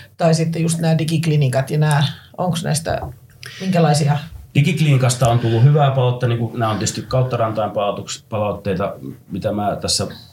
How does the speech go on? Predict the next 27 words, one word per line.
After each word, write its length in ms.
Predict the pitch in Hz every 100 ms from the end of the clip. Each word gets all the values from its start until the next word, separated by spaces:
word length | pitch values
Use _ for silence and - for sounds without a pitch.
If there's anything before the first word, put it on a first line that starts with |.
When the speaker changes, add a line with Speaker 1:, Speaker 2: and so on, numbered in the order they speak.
| -
Speaker 2:
toistelen, 400 | 101 - 104 85
toistelen, 500 | - 95 - 98 95 - -
toistelen, 420 | 101 98 95 98
mutta 260 | 95 90 101
tä-, 140 | 104
tästä, 400 | 98 113 - 120 -
tästä 240 | 113 -
tota 280 | 120 104 -
soiton 400 | - 131 127 110
takaisinsoittoa 680 | 131 139 123 - 107 - -
ja 60 | 107
muuta 360 | 117 - 82
asiasta, 420 | 78 101 101 -
ja 80 | 98
se 100 | 95
on, 280 | 107 104 -
se 80 | 104
on 100 | 101
myöskin 320 | 104 - - -
palautuottaja 640 | 107 110 98 92 101 101
on 80 | 110
ite, 300 | 113 95 - - _ -
ite 180 | 120 123
todennut 380 | - 95 95 90
se, 140 | 98
että 160 | 87 87
se 140 | 123